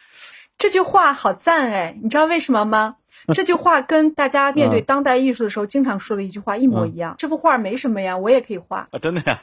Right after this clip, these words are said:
Speaker 1: 这句话是非常普遍存在的。
Speaker 2: 嗯。
Speaker 1: 就是因为整个现代艺术跟古典大师不一样嘛，
Speaker 2: 嗯。
Speaker 1: 很多东西是很简单嘛，
Speaker 2: 嗯，对。
Speaker 1: 特别抽象艺术。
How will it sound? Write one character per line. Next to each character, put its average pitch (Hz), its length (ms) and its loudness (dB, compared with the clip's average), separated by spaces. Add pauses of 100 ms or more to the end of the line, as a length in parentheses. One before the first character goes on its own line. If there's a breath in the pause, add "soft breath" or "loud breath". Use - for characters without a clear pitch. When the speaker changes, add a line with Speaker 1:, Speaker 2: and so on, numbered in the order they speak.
Speaker 1:
这 320 160 -2
句 330 80 -4
话 339 180 2
是 311 140 -12
非 339 180 -4
常 302 200 0
普 - 160 -10
遍 247 200 2
存 190 280 -12
在 254 200 0
的。 196 220 -10
Speaker 2:
嗯。 110 340 2
Speaker 1:
就 - 120 -10
是 285 180 0
因 294 160 2
为 240 200 2
整 196 200 -6
个 214 140 -4
现 302 260 0
代 233 140 2
艺 208 160 -6
术 202 280 -10
跟 277 200 4
古 233 160 -2
典 233 180 0
大 214 160 2
师 240 160 -6
不 190 140 -2
一 240 80 -2
样 247 180 2
嘛， 185 120 -6
Speaker 2:
嗯。 - 20 -8
Speaker 1:
很 185 100 -12
多 185 80 -8
东 220 140 -2
西 262 80 4
是 233 100 -4
很 226 220 -4
简 165 220 -2
单 185 180 -4
嘛， 208 140 -6
Speaker 2:
嗯， 107 60 -8
对。 104 220 -2
Speaker 1:
特 92 80 -4
别 226 80 4
抽 262 220 0
象 247 240 0
艺 196 80 -6
术。 185 240 -10